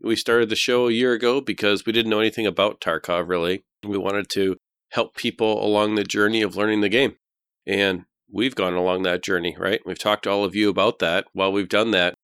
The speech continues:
And now this wipe, we're really taking what we've learned along that first year of journey and putting it into now this reset of the game. So I think it's great. I've honestly, like I said, I'll go back to when I started. It has been an up and down.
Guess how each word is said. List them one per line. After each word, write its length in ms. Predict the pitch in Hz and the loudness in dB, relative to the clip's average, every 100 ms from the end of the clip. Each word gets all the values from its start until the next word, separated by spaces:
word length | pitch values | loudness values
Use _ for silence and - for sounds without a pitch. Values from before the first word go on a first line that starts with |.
| _ - | _ 0
And 180 | 110 | 2
now 200 | 110 113 | 4 4
this 260 | 113 135 - | 4 0 0
wipe, 320 | 104 107 131 _ | 2 4 2 _
we're 160 | - 98 | -6 -4
really 340 | 98 113 117 | 0 0 0
taking 580 | - 113 110 113 110 98 _ | 0 0 2 0 0 -2 _
what 180 | 110 117 | -2 0
we've 360 | 110 110 101 98 | 2 2 0 -2
learned 360 | 104 117 131 | 0 2 2
along 280 | 131 107 107 | 0 0 2
that 160 | 104 90 | 0 -2
first 360 | 113 107 - | -2 -2 -4
year 180 | 107 104 | -2 0
of 120 | 95 | 0
journey 420 | 98 98 98 101 | 0 0 2 2
and 240 | 95 95 98 _ | 0 -2 -8 _
putting 260 | 117 107 | 0 0
it 120 | 98 95 | 0 0
into 360 | 98 - 104 | -2 -2 -2
now 320 | 95 90 90 - _ | 0 0 -2 -6 _
this 440 | 95 98 101 - - | -6 0 0 0 -4
reset 460 | 104 101 101 82 101 | -2 0 0 -2 -2
of 200 | 98 82 | -4 -4
the 100 | 90 | -4
game. 320 | 90 87 85 | -2 -2 -4
So 380 | - 92 85 85 - | -4 -2 -2 -4 0
I 140 | 135 | 2
think 160 | 180 156 | 4 0
it's 120 | 107 | -2
great. 440 | - 104 131 185 _ _ | -2 2 4 2 _ _
I've 220 | 110 113 | 0 2
honestly, 460 | 110 123 135 - 123 | 2 2 0 0 0
like 180 | 120 131 | 2 2
I 60 | |
said, 360 | 117 139 117 92 - _ | 2 4 2 0 -10 _
I'll 220 | 104 101 | -2 -2
go 220 | 95 110 98 | 0 -2 0
back 300 | 98 104 - | 2 0 0
to 100 | 107 | -2
when 80 | |
I 80 | 110 | 0
started. 520 | 92 120 113 110 107 | 0 2 4 4 2
It 180 | 110 107 | 2 4
has 280 | 107 104 95 | 4 2 0
been 440 | - 107 107 101 - | 0 2 2 0 -2
an 120 | 110 | 0
up 180 | 117 127 | 0 2
and 140 | 123 | 2
down. 360 | 120 123 160 | 4 4 4